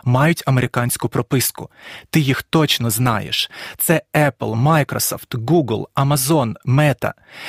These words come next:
Їхні засновники Білл Гейтс, Стів Джобс, Марк Цукерберг стали всесвітньо знаменитими та надзвичайно впливовими, навіть у міжнародних питаннях.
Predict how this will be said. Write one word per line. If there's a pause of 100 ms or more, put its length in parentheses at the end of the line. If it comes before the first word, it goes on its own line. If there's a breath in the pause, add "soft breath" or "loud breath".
(120 loud breath)
Їхні
засновники (180 loud breath)
Білл
Гейтс,
Стів
Джобс,
Марк
Цукерберг (160 loud breath)
стали
всесвітньо
знаменитими
та
надзвичайно
впливовими, (240 loud breath)
навіть
у
міжнародних
питаннях.